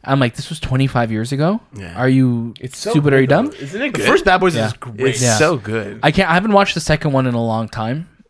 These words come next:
Speaker 1: So I'm
Speaker 2: The second one's
Speaker 3: It has,
Speaker 2: got some
Speaker 3: it
Speaker 2: good
Speaker 3: has
Speaker 2: action
Speaker 3: good s-,
Speaker 2: sequences,
Speaker 3: good
Speaker 2: but
Speaker 3: stuff.
Speaker 2: it's
Speaker 1: It does,
Speaker 2: a bit
Speaker 1: yeah.
Speaker 2: slow at certain points.
Speaker 3: Yeah.
Speaker 1: Yeah.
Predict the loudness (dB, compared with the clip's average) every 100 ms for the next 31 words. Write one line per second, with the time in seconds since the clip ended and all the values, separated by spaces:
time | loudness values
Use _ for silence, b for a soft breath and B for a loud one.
0 | _ -14 0 2 2 2 0 2 2 4
1 | 2 0 -4 -6 -12 -14 -10 -4 2 4
2 | 2 2 2 4 0 2 2 2 0 0
3 | 0 2 4 4 6 4 4 4 2 2
4 | 2 0 -4 -10 -12 -12 -14 -2 0 2
5 | 2 0